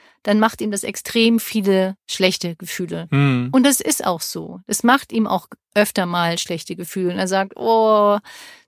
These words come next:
Speaker 1: früher konnte ich alles.“ Oder meine Mutter, die auch heftige Dinge hat, die sie daran hindern, Dinge so zu tun, wie sie sie früher konnte. Und da gehört so ein bisschen dieses Akzeptieren dazu. Das ist wie bei einer Trennung. Das ist halt nicht mehr so. Das ist wie beim Umzug. Ich wohne nicht mehr in dem Haus.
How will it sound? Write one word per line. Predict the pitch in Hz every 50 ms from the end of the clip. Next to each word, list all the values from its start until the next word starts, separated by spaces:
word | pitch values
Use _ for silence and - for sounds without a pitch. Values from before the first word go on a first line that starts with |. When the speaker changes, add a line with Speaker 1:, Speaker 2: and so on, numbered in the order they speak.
| - -
Speaker 1:
früher | - - 269 269 262 247
konnte | 233 - - 226 220 233
ich | 220 202 - -
alles.“ | - 196 202 202 202 208
Oder | 208 220
meine | 220 214 214 226
Mutter, | 220 214 226 220 - 220 208
die | 202 196 208 208 208 208 208 208 208 202 - - - _ _ _ _ _ _
auch | - 220 226 226 220 - - - _ _ _ _ _ _ _ _ _ _ _ _ _ _ _ _ - 196
heftige | 185 - 214 233 220 - - 226 202 220
Dinge | 185 190 214 208 214 208 208 202 185
hat, | 185 208 208 - - - - -
die | - 214 214 208 214 208 214 214 214 _ _
sie | _ - 233 220
daran | 214 208 190 220 214
hindern, | 202 196 233 233 233 220 220 214 202
Dinge | 214 220 220 214
so | 196 214 220
zu | - - 220
tun, | - - 233 226 214
wie | 214
sie | 202 202
sie | 190 208
früher | - - - 262 277 254 220
konnte. | - - - 180 175 175 160 - 185 220 269 349 _ _ _ _
Und | - 240 226 220 220 220 208 - - - - _ _ _ _ _ _ _ _ _ -
da | - 196 190 196 214 208 220 254 285 320 320 277
gehört | 269 247 233 269 262 254 -
so | - 247
ein | 226
bisschen | 226 254 - - 262 233
dieses | 233 226 220 214
Akzeptieren | - - - - - 254 220 - - - 339 349 240
dazu. | 190 170 180 - - -
Das | 165 175 170
ist | - 202 - -
wie | 214 240 247 254 269 269 277 277
bei | 247 - 220 233 240 240 247 254
einer | 254 240 240 247
Trennung. | - - - - 277 226 175 170
Das | 170 180 -
ist | - 277 -
halt | 311 240 214
nicht | 202 190 -
mehr | 202 175 170
so. | 160 180 175
Das | 170 175 170 -
ist | 202 -
wie | - 254
beim | 269 262 240 -
Umzug. | 285 320 339 - - - 208 180 160
Ich | - 190 185
wohne | 202 240 285 339
nicht | 349 320 - -
mehr | 202 170
in | 175
dem | 160 160 165 160
Haus. | 160 156 165 165 165 - - -